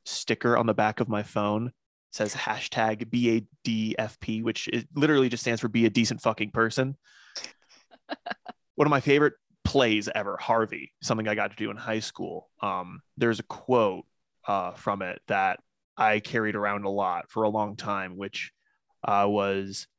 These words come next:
"In this world, Elwood, you must be oh so smart or oh so pleasant.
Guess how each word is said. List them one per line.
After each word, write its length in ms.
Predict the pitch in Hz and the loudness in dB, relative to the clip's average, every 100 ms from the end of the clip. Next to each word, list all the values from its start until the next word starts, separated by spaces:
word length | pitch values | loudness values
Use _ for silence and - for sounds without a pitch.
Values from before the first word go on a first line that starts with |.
| _ _ - _ | _ _ -20 _
"In 200 | 151 165 | 2 4
this 200 | 180 170 | 4 0
world, 380 | 123 107 95 95 | 0 0 2 -2
Elwood, 600 | 92 - 101 90 92 131 - _ _ - _ _ | -4 -6 -6 -6 -6 -8 -10 _ _ -20 _ _
you 140 | - 123 | 0 2
must 220 | 110 - | 2 -2
be 160 | 110 110 | -2 4
oh 260 | 127 160 185 | 4 4 2
so 280 | - 135 | 0 0
smart 580 | 143 - 107 - - - _ _ _ - | 0 -4 -8 -10 -12 -18 _ _ _ -2
or 200 | 107 110 | 0 2
oh 140 | 110 | 2
so 200 | - 110 | 2 -2
pleasant. 600 | - - 85 - - - | -2 -4 -4 -8 -14 -20